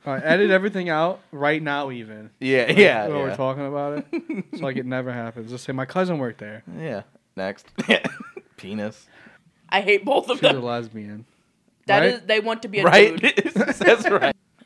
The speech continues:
Speaker 1: Okay, okay.
Speaker 2: All right, yeah.
Speaker 1: Next thing. Okay.
Speaker 2: Yeah.
Speaker 1: Yeah, my cousin works there.
Speaker 2: Yeah. <laughs>
Speaker 1: But, um, yeah, so, like, it's crazy even, like, when we were in high school, we didn't have cameras in our school.
Speaker 2: Uh-uh.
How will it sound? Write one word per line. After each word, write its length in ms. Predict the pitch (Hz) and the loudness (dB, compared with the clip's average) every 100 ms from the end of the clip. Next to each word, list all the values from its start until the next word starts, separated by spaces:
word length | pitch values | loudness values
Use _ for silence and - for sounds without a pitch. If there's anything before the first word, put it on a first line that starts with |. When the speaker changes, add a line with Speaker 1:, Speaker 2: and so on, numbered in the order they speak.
| - | -8
Speaker 1:
Okay, 160 | 143 | -4
okay. 280 | 131 117 117 | -2 -2 -4
Speaker 2:
All 40 | 110 | -6
right, 120 | 95 - | -8 -12
yeah. 160 | 98 | -10
Speaker 1:
Next 260 | 143 135 - | -8 -8 -10
thing. 280 | 113 107 113 | -18 -16 -14
Okay. 100 | 113 | -8
Speaker 2:
Yeah. 180 | 110 95 - - | -8 -8 -12 -4
Speaker 1:
Yeah, 120 | 160 | 0
my 80 | 147 | 0
cousin 280 | 139 156 139 | 0 -4 -4
works 220 | 117 - | -8 -10
there. 220 | 110 107 - _ | -12 -14 -16 _
Speaker 2:
Yeah. 280 | 117 101 92 - _ _ - - | -4 -4 -6 -12 _ _ -20 -14
<laughs> 80 | - - - | -14 -16 -12
Speaker 1:
But, 240 | 147 143 139 | -4 -2 0
um, 320 | 127 120 123 | 0 -2 -2
yeah, 240 | 160 156 | 0 0
so, 260 | 131 - 147 | 0 -4 -2
like, 280 | 143 139 - - | -2 -4 -8 -18
it's 160 | 156 | -18
crazy 960 | - - - 160 180 185 139 120 117 110 139 | -18 -20 -6 -4 -2 -4 -6 -10 -10 -12 -10
even, 400 | 131 120 117 117 - _ _ _ - | -8 -6 -8 -10 -16 _ _ _ -10
like, 400 | 139 135 - _ _ _ _ - | -8 -8 -14 _ _ _ _ -12
when 220 | 156 151 | -8 -4
we 100 | 165 | -4
were 80 | 156 | -4
in 60 | |
high 240 | 127 131 135 | -6 -10 -10
school, 280 | - 170 160 | -6 -6 -4
we 80 | 151 | -4
didn't 160 | 170 | -4
have 100 | 165 | -6
cameras 420 | - 151 165 147 | -8 -6 -4 -6
in 80 | 123 | -8
our 120 | 117 | -12
school. 400 | - - - 135 _ _ - | -14 -20 -20 -20 _ _ -8
Speaker 2:
Uh-uh. 360 | 135 110 98 | -6 -6 -8